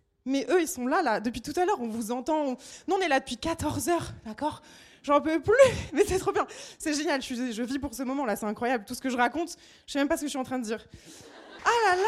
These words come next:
ça fait du bien, je fais un peu présentatrice télé comme ça, non ? Sympa, sympa. Ma première invitée, elle est belle,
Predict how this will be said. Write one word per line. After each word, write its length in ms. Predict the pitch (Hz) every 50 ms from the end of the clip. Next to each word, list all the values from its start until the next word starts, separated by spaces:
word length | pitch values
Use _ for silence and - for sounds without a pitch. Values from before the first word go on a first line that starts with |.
| 466 466 427
ça 120 | - 349 294
fait 140 | 285 302
du 160 | 233 233 285 262
bien, 680 | 233 262 277 349 415 453 440 403 381 302 277 285 269
je 60 | 269
fais 80 | - 320
un 60 | 294 294
peu 100 | 440 453
présentatrice 640 | - 415 392 330 330 339 349 339 - - 349 -
télé 260 | - 381 359 311 370 370
comme 180 | 339 311 277
ça, 140 | 247 262 247
non ? 160 | 247 269 311 - - - - - - - - - - - - - - - - - -
Sympa, 800 | - - - 294 359 453 - - 294 254 254 247 226 220 226 226 -
sympa. 360 | 285 240 226 208 190 165 165 - - - -
Ma 120 | 269 285
première 340 | 277 294 339 320 330 330 311
invitée, 460 | 311 311 269 262 240 - 302 311 302 311 - - - - - - _ _
elle 140 | - 226 233
est 60 | 240
belle, 460 | 196 185 190 254 262 247 240 214 196